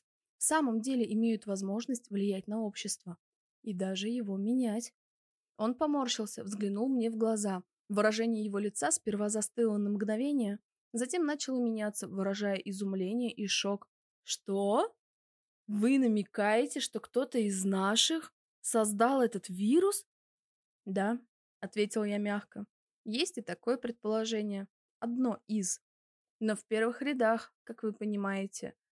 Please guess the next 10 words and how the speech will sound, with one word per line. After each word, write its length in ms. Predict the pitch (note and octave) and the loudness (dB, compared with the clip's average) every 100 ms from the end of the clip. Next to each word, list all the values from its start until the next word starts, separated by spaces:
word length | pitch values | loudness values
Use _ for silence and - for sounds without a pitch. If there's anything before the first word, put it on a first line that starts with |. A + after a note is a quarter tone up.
| _ | _
почему». 560 | - - - G3 F#3+ F#3 _ _ _ _ _ _ _ _ _ _ - | -10 -6 -4 -2 -4 -6 _ _ _ _ _ _ _ _ _ _ -6
Но 180 | G#3 A3 | 0 2
изумление 480 | G#3+ G#3 G#3+ D#4 E4 | 2 0 2 2 2
в 40 | |
его 200 | B3+ A#3 | 0 0
глазах 460 | A3+ A3+ A3 A3+ G#3+ | 0 0 0 -2 -4
только 340 | - A3+ A#3 | -4 -4 -4
продолжало 640 | G#3 G#3 G3+ F#3+ G3 G3+ G3+ | -6 -4 -2 -2 -2 -2 -4
разгораться. 720 | G3 G3 G3+ G3 G3 - G3 _ _ _ _ - | -6 -4 -2 -2 -4 -8 -10 _ _ _ _ -6
«Но 560 | G3+ G#3+ A#3+ A#3+ A3 | 0 2 2 2 -2